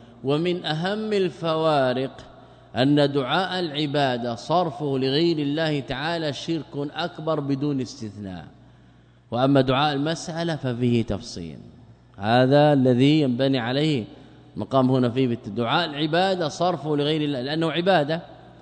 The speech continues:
وإذا ثبت الشيء كونه عبادة قولا أو فعلا أو اعتقادا، قاعدة ماذا؟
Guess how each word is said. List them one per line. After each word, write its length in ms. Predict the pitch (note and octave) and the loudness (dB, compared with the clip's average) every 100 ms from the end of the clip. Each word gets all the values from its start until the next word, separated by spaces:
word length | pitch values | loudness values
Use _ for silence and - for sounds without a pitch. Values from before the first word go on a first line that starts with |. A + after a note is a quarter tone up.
| - - - - | -20 -20 -20 -6
وإذا 200 | A#2 C3 | 0 2
ثبت 360 | C3 F3 F#3+ F3+ | 4 4 4 2
الشيء 500 | D3 - F3 F#3 E3 | 0 2 2 2 0
كونه 440 | - F3 E3+ D#3 | 2 2 2 2
عبادة 540 | B2 C#3 D3 D3 C3 B2 | 0 -2 0 0 -2 -4
قولا 360 | D#3+ E3 D3 C3+ | -4 -2 -2 -2
أو 140 | C3+ | -4
فعلا 400 | A#2+ E3 D#3 D3 | -4 -6 -4 -4
أو 120 | C#3 | -4
اعتقادا، 680 | A#2 C3+ B2+ C#3+ B2+ B2 C#3 - - - - - - - - - - - - - | -6 -6 2 4 6 2 -2 -8 -20 -20 -20 -20 -20 -20 -20 -20 -20 -20 -16 0
قاعدة 360 | C#3+ C3+ C#3 C3+ | 2 4 2 2
ماذا؟ 340 | C3 A#2 | 2 2